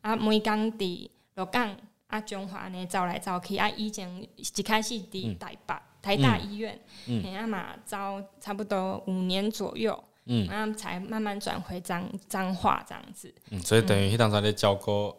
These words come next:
Speaker 1: 阿公。
Speaker 2: 阿公的时阵，
Speaker 1: 嗯。
Speaker 2: 啊，才，才转来中部安尼。
Speaker 1: 嘿，啊，我以前甲阿公阿嬷的感情嘛足好诶，
Speaker 2: 嗯。
Speaker 1: 啊，定定有时间的时阵就会去阿公阿嬷因兜耍，
Speaker 2: 啊，即摆敢有印象？
Speaker 1: 啊，甲因开讲。
Speaker 2: 你细汉的时阵，敢捌去点头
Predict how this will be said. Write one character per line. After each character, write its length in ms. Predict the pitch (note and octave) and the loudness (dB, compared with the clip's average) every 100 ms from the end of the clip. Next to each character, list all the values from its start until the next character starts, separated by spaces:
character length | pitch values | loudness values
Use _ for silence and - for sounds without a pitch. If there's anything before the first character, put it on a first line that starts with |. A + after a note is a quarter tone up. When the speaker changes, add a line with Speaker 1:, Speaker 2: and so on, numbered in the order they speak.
| - | -6
Speaker 1:
阿 100 | G#3+ | -6
公。 300 | G3+ G#3+ G#3+ | 0 0 0
Speaker 2:
阿 60 | A3 | 0
公 220 | - G2+ | 0 0
的 100 | F#2+ | -2
时 120 | - F#2+ | -6 -6
阵， 140 | F#2 | -2
Speaker 1:
嗯。 20 | |
Speaker 2:
啊， 80 | F2+ | 0
才， 160 | G#2+ G#2+ - - _ | 2 2 0 -18 _
才 100 | A2 | -6
转 180 | F#2 F#2+ | -4 -4
来 200 | F2 D#2+ - | -6 -8 -6
中 240 | G2 F#2 | -4 -2
部 160 | G2+ F2+ | -2 -4
安 160 | D#2+ | -6
尼。 60 | D#2 | -12
Speaker 1:
嘿， 160 | F#2 - - _ _ | -14 -18 -20 _ _
啊， 160 | G#3+ A3 | -4 0
我 260 | A#3 A#3 - | 0 0 -2
以 120 | A#3+ | -4
前 220 | G#3 G3 | -4 -4
甲 120 | A3+ | -2
阿 120 | - | -2
公 140 | G3+ G#3+ | -2 -2
阿 100 | G#3 | 0
嬷 160 | A3 | 0
的 60 | F#3 | -2
感 260 | F#3 F3 F3+ | -4 -8 -8
情 180 | G3+ | -8
嘛 120 | F#3 - | -10 -4
足 120 | A3 | -2
好 240 | G#3 A3 - | 0 0 -2
诶， 180 | - - - - | -4 -12 -14 -2
Speaker 2:
嗯。 80 | G#3+ | 0
Speaker 1:
啊， 80 | |
定 180 | A3+ G3 | 0 -2
定 140 | G3 F#3 | -4 -6
有 160 | F#3 | -6
时 160 | F3+ F#3+ | -8 -8
间 140 | G3 | -6
的 100 | G3+ | -6
时 160 | F#3+ F3+ | -8 -10
阵 180 | F#3+ F#3+ | -10 -8
就 80 | F#3 | -6
会 100 | E3+ | -4
去 100 | A3+ | 0
阿 120 | F#3+ | -2
公 120 | G3 | -2
阿 120 | F#3 | -8
嬷 180 | F#3 G3 | -6 -8
因 160 | F#3+ F3+ | -8 -8
兜 140 | F3+ F3+ | -10 -6
耍， 260 | - G3 - - | -2 -2 -4 -4
Speaker 2:
啊， 140 | - D#3 | 4 6
即 100 | D#3+ | 10
摆 120 | D3+ | 10
敢 160 | C#3+ A#2+ | 10 6
有 80 | F#2 | 6
印 220 | C#3+ A#2+ | 6 6
象？ 160 | C3+ B2+ | 6 6
Speaker 1:
啊， 60 | |
甲 40 | B2 | 4
因 60 | |
开 0 | |
讲。 0 | |
Speaker 2:
你 0 | |
细 200 | A#2+ B2+ | 6 6
汉 120 | A2+ | 6
的 100 | G#2+ | 2
时 140 | F2 F2 | -2 -4
阵， 140 | F#2+ | -2
敢 160 | G2 G2+ | 0 2
捌 100 | G#2+ | 0
去 160 | - | 0
点 260 | G#2+ A2 G#2+ | 2 2 2
头 380 | G#2 D#2+ E2 | -2 -10 -12